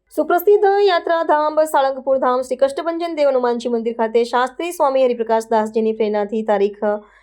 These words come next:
છ બાર બે હજાર પચીસને શનિવારના રોજ સાળંગપુરમાં દાદાને કમળના ફૂલથી ડિઝાઇનના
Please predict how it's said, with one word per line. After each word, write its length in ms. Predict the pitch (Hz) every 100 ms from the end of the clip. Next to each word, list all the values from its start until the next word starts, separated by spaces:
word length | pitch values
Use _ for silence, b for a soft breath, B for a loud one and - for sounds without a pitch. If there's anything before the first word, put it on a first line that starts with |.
| b -
છ 180 | 320 330
બાર 160 | 320 311
બે 160 | 285 269
હજાર 100 | 247
પચીસને 460 | 233 226 233 226
શનિવારના 540 | 226 226 220 214 214 214
રોજ 260 | 208 220 214
સાળંગપુરમાં 720 | 220 202 202 262 247 247 254
દાદાને 400 | 233 226 285 302
કમળના 400 | 294 240 226 220
ફૂલથી 360 | 220 208 220
ડિઝાઇનના 500 | 220 214 269 269 254